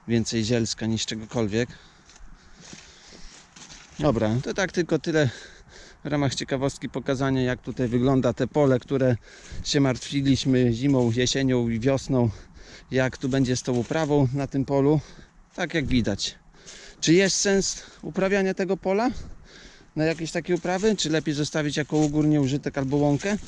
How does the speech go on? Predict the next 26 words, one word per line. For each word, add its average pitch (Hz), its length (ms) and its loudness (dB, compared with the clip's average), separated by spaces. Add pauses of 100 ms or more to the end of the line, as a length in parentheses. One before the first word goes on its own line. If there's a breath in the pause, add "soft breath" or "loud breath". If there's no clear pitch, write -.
(500 loud breath)
Oczywiście 143 440 0
wyjdzie 143 280 2
to 143 120 -6
wszystko - 320 -8
w - 60 -12
trakcie, 139 380 -2
po 110 260 0
zbiorze, 120 540 2 (540 loud breath)
po 123 360 2
wysuszeniu 139 680 0
tej 160 180 -2
pestki, 165 540 -2 (1500 loud breath)
po 330 100 -2
sprzedaniu 131 680 2 (1000 loud breath)
i 135 360 4 (480)
oczywiście 139 460 -2
jaki 139 280 0
wynik 135 240 4
będzie 120 240 0
finansowy 113 520 0
z - 80 -2
tego 110 300 2 (520 loud breath)
na 123 140 2
czysto 117 320 0
z - 80 -4
hektara. 101 540 -2